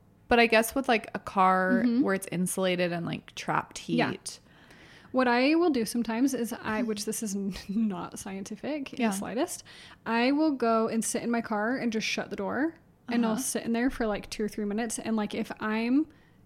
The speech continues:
Speaker 2: even sort of, like, too warm,
Speaker 1: Warm.
Speaker 2: then I'm like, "Well, he can't come."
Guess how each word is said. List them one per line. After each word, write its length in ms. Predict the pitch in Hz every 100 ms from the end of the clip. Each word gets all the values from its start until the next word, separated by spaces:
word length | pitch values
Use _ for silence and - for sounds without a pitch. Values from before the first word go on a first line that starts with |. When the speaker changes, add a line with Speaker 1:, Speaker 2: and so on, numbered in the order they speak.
| _ -
Speaker 2:
even 240 | 247 240
sort 240 | 226 214 208
of, 160 | 220
like, 240 | 202 190 - - - - - -
too 160 | - 233
warm, 220 | 196 175 185
Speaker 1:
Warm. 140 | 262 254 -
Speaker 2:
then 240 | 233 220
I'm 320 | 202 196 196 190
like, 260 | 185 -
"Well, 80 | 208
he 160 | 185 208
can't 220 | - -
come." 260 | - -